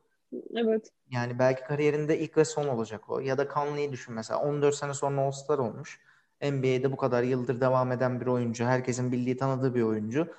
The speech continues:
Speaker 2: İlk defa All-Star olmuş, seyirci yok. Ona var ya, ne şovlar olurdu seyirci olsaydı orada, o Conley üzerinden
Speaker 1: Tabii canım.
Speaker 2: ne şovlar olurdu. İşte böyle bunları düşününce,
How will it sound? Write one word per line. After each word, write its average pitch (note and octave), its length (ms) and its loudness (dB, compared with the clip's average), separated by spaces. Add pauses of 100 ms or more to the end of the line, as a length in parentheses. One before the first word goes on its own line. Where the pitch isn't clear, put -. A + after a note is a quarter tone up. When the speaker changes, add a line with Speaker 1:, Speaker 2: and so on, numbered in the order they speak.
(160)
Speaker 2:
İlk G3 200 0
defa C#3+ 220 4
All-Star C#3+ 380 4
olmuş, C3+ 240 0
seyirci C#3+ 440 0
yok. - 220 -2 (320)
Ona D#3 220 4
var G#3+ 180 6
ya, C3+ 180 4
ne B2+ 200 0
şovlar C3 420 4
olurdu G#2 560 -4
seyirci C3 440 0
olsaydı A#2+ 460 2
orada, A2 240 0
o A2+ 200 0
Conley C#3+ 280 0
üzerinden D#3 260 10
Speaker 1:
Tabii B3+ 140 8
canım. D#4 380 8 (360)
Speaker 2:
ne E3 160 2
şovlar C#3+ 420 4
olurdu. A#2 500 -2 (540)
İşte - 300 -4
böyle G3+ 220 2
bunları F#3+ 300 0
düşününce, E3+ 720 -2